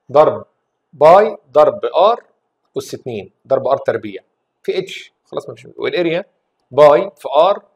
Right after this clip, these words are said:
وفي عندي اس كيو ار تي جذر، وار تربيع وزائد اتش تربيع، طلع النتيجه، تمام. والباي طبعًا اتنين وعشرين على سبعة. آه، ده كان الايه الاساينمنت، اسيبكم تحلوه ان شاء الله بنفس المستوى، ويبقى كده كويس قوي ان احنا اتعاملنا مع الماس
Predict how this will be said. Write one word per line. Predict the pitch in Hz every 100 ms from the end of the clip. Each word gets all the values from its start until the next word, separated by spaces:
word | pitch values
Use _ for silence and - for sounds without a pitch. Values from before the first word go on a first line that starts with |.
| _ -
وفي | 120 156
عندي | 135 143 139
اس | 139
كيو | - 139
ار | 131
تي | - 151 202
جذر، | 160 151 202 - _ _ _ -
وار | 131 156
تربيع | - 117 110 160 190 - _ 123
وزائد | 113 143 147 147
اتش | 139 -
تربيع، | - - _ -
طلع | 135 131
النتيجه، | 107 - _ _ _ _ _ -
تمام. | 165 185
والباي | 151 139 139
طبعًا | 127 113
اتنين | 127
وعشرين | 113 -
على | -
سبعة. | - _ _ _ _ _ 143
آه، | 143 139 139
ده | - 151
كان | 156 143
الايه | 127 139 135
الاساينمنت، | - - 123 127 123 _ _
اسيبكم | _ 123 _ 117
تحلوه | - 104 113
ان |
شاء | 107 -
الله | 104 107
بنفس | 107 110 -
المستوى، | _ _ - 123 143
ويبقى | 135 -
كده | -
كويس | - 131 131 -
قوي | - 117
ان | 110
احنا | 117 113 107 _ _ _ _ _
اتعاملنا | 101 110 123 113
مع | 113 110
الماس | 107 117 120 -